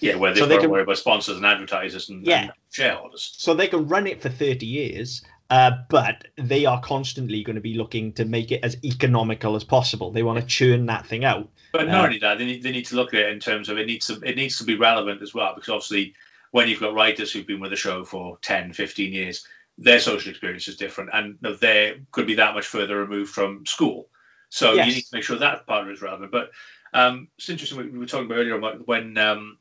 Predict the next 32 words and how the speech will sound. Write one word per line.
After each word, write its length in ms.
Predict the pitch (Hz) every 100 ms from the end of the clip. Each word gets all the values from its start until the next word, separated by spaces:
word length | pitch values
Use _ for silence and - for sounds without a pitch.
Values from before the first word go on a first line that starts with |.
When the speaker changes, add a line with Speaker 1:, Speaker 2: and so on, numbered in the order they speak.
| _ -
Speaker 1:
I 40 |
say 100 | 120
you 140 | 107 110
have 160 | 113
your, 180 | 113 113
you 120 | 117
know, 100 | 98 - _ - _
where 200 | 175 156
they 100 | 139
find 220 | 135 120 110
in 60 |
your 100 | 110
feet, 260 | - 113 101
and, 80 | 107
you 80 | 101
know, 80 |
your, 220 | 101 113 -
your 160 | 117 110
aesthetics 380 | 127 120 -
will 60 | 110
change, 260 | - 101 98
and 40 |
you'll 100 | 107
settle 320 | - 107 110
into 180 | 101 107
a 20 |
s-, 200 | - -
into 260 | 120 104 107
a 60 |
rhythm. 260 | 110 123 104
I 80 | 107
remember, 560 | 127 139 131 117 110